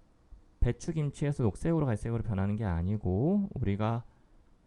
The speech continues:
섭취했을 때, 동물이 섭취했을 때 마그네슘 이온이 어떻게 치환되는지 물어봤다면 네 가지 중에 일 번 철 이온을 골랐어야 될 것 같습니다.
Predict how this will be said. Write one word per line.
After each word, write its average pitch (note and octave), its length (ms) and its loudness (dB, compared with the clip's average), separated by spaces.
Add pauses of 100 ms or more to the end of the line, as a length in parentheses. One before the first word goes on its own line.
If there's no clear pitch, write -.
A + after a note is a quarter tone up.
(500)
섭취했을 - 680 -2
때, F#2 260 -2
동물이 A2 340 2
섭취했을 - 600 -6
때 C#3+ 140 -4
마그네슘 G#2 500 -2
이온이 F#2+ 240 -4
어떻게 - 320 -6
치환되는지 D#3+ 600 -4
물어봤다면 G2+ 680 -4
네 F#2+ 120 -4
가지 F2+ 240 -6
중에 C3+ 300 -8
일 F3+ 200 -4
번 G2+ 180 0 (340)
철 F3+ 180 -2
이온을 A#2 340 4
골랐어야 G#2 500 0
될 A2 120 2
것 B2 160 -2
같습니다. A2 800 -2